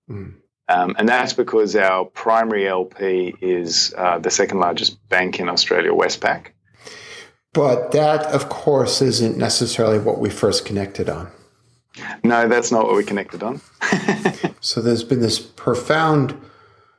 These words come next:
Speaker 1: uh, journey over these last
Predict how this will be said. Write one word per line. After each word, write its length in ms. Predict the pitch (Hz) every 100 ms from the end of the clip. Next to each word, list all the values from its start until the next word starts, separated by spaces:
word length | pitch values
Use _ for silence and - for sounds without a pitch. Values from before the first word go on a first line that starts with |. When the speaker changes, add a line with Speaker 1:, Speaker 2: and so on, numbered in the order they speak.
| _ _ _ _ _ _ _ _ _ _ _
Speaker 1:
uh, 580 | 113 101 92 90 87 90 - _ _ _ _ _ _ _ _ _ _
journey 480 | - 123 131 120 98
over 160 | 98
these 220 | 98 92 104
last 680 | 101 98 92 - - -